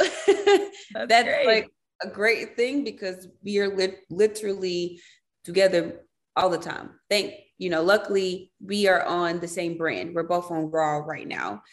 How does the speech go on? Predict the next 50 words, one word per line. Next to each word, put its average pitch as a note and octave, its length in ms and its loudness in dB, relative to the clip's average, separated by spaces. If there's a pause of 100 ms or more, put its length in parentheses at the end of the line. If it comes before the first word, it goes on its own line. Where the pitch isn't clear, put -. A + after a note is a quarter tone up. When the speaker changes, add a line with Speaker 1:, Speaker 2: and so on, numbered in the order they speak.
(200)
Speaker 1:
And E3 100 -6
so E3+ 100 0
we F3 100 0
have F3 180 0
the E3+ 80 -4
same D#3+ 340 -4
traveling D#3+ 440 -2
schedule D#3 420 -4
for D#3 140 -10
the D#3 100 -8
most D3+ 340 -10
part. C#3 260 -6 (400)
Um, D#3+ 600 0 (560)
so, F3+ 300 -4
like, E3+ 180 -4
you F3 120 -4
know, E3+ 80 -2
I D#3+ 80 0
live F3 200 -2
with F3 120 -12
my E3 80 -6
husband, D#3 300 -4
I D3 80 -4
travel E3 320 -4
with E3 120 -8
my E3 80 -8
husband, D3+ 300 -6
I D3+ 120 -2
work D3+ 200 -4
with D#3+ 120 -10
my D#3 100 -8
husband. D3 540 -8 (300)
But - 120 -2
ironically, F3 560 2
like, E3 160 0
on E3 100 0
our D#3 160 0
work E3+ 240 -2
days, D#3+ 300 -4
we D#3+ 120 -8
really F3+ 220 -4
don't E3+ 260 -6
see - 220 -6
a D#3 40 0
lot D3+ 220 -2
of D3 120 -6
each F#2+ 200 -8
other - 280 -6
because D#3 580 -2
Speaker 2:
Mm. - 40 -20